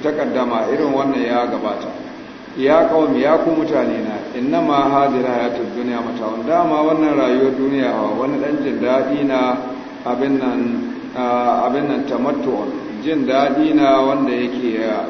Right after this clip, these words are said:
ya zulu, yana gushewa. Shi sha'anin mulkin duniya fa, jin dadi na wanda gushewa ya kai. Kowa ka ga ya mulki sai ya bar shi. Saboda haka ku san da sani, ku bar ganin kuna da iko na, ko an da mulkin ƙasa.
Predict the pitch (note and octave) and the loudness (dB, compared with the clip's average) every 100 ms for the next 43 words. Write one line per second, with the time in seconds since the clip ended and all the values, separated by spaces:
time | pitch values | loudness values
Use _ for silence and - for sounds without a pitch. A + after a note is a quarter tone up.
0 | B2 A2 A2 C#3 C3+ A2+ F#2+ A2 C#3+ B2+ | -2 -2 -2 0 0 0 -2 -2 0 -2
1 | A2+ A2 G#2+ G2 - - - - - - | -2 -4 -4 -4 -6 -10 -12 -14 -14 -8
2 | D#3 E3 D3+ E3+ C#3 C3 C3+ C3+ C3+ A#2 | -2 -2 0 -2 0 0 0 0 -2 -2
3 | - A#2 A#2 G#2+ F#2+ F#2+ - - G#2 C3+ | -2 -2 -2 -4 -6 -8 -10 -12 -6 -2
4 | C#3+ B2 B2 B2+ B2+ A#2 A#2+ B2+ A#2 B2+ | 0 2 0 0 0 0 0 0 -2 -4
5 | C3 A#2 G#2 G#2 G2+ G2 - - C#3 C#3 | -2 -2 -2 -4 -4 -6 -8 -4 0 2
6 | C#3 C#3 C#3 C3+ C3+ C#3 C#3 C#3 A2+ - | 2 -2 0 0 2 0 -2 -4 -6 -4
7 | B2 B2 A#2+ B2 A2 - - - - - | -2 -2 -2 -2 -4 -6 -10 -12 -16 -16
8 | - - C#3+ C3 C3 B2+ A#2+ - C#3+ E3+ | -10 -2 0 2 2 0 -2 -4 -2 -2
9 | E3+ C#3+ C3+ B2+ A#2 - B2 D3+ D#3+ E3 | 0 -2 -2 -2 -2 -2 -2 -2 -2 -2
10 | D3+ E3 C3+ A2 B2+ C#3 - A2+ - - | -2 0 0 -2 0 0 0 -2 -4 -8
11 | - - - - - C3 C3 C#3 B2 A#2 | -10 -12 -16 -16 -4 0 2 2 2 -2
12 | B2 B2 A2+ - - A2+ A2 | -2 -2 -4 -6 -4 -4 -4